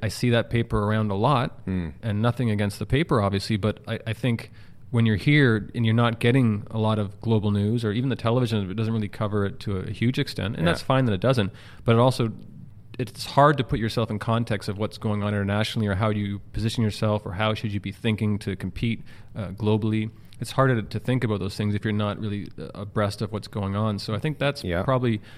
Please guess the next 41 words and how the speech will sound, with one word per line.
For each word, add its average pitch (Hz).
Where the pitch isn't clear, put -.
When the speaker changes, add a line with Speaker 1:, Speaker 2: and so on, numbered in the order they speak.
Speaker 1:
the 117
inputs 135
are, 104
uh, -
probably 110
part 117
of 104
the 101
solution 107
to 101
how 101
to 101
improve 95
the 92
outputs. -
Speaker 2:
Yeah, 90
and 117
I 95
think 92
obviously 87
that's 82
been 82
changing 95
in 78
the 73
last, 73
you -
know, 76
ten, 82
fifteen 82
years 90
with 85
this 71
sort 76
of, 73
you 76
know, 67
dissolution 80
of, 65
you 85
know 76